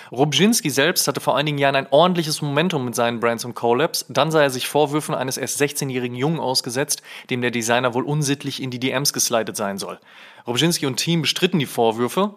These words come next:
Was das alles mit Yay geben soll, werden wir dann wohl im nächsten Jahr sehen. Hamburgs Animal Tracks schließt seine Pforten.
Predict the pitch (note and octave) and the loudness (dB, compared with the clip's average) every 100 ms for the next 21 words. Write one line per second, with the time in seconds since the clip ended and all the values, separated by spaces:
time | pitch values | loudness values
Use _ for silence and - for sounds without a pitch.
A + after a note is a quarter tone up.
0 | - - B2 C3+ - B2+ B2 B2+ A2+ D3 | -10 -6 -2 -2 0 -2 -2 -4 0 2
1 | E3+ D#3 D3+ C#3+ C#3+ C#3 B2 B2 A#2+ A#2 | 2 0 2 4 4 4 2 0 -2 -2
2 | A2+ A#2 B2+ B2+ A2 - G#2+ F2 F#2 F2+ | -4 -6 -4 -2 -2 -2 -6 -12 -12 -14
3 | - _ _ _ _ _ - E3 G3 F#3+ | -18 _ _ _ _ _ 0 2 4 4
4 | F#3+ - C#3 D3 C#3+ - C#3+ B2+ - - | 4 2 0 2 0 2 0 0 -2 -4
5 | B2+ A#2+ A#2+ B2+ - A#2 A2+ G#2 | -2 0 0 -2 0 0 0 -6